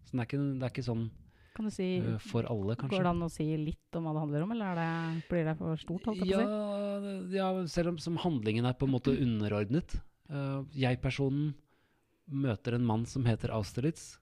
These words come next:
Speaker 2: Mm.
Speaker 1: som forsøker å avdekke barndommen sin. Så han har blitt adoptert inn i, av, i en walisisk familie som femåring.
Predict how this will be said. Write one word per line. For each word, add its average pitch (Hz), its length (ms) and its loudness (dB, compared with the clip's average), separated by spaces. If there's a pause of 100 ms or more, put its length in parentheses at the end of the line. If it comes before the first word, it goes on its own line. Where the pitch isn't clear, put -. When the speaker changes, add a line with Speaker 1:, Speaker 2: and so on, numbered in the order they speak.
(200)
Speaker 2:
Mm. 226 260 -6 (220)
Speaker 1:
som - 260 -6
forsøker 120 480 -6
å 110 200 -2
avdekke 117 260 -4
barndommen 107 420 -2
sin. 143 240 0 (360)
Så - 80 -20
han 123 120 -2
har 123 60 -2
blitt 117 380 -8
adoptert 113 520 -4
inn 117 200 -4
i, 117 120 -6 (120)
av, 117 340 -4 (480)
i 123 140 -6
en 120 420 -2
walisisk 113 580 0
familie 127 560 4
som 135 200 -2
femåring. 139 500 2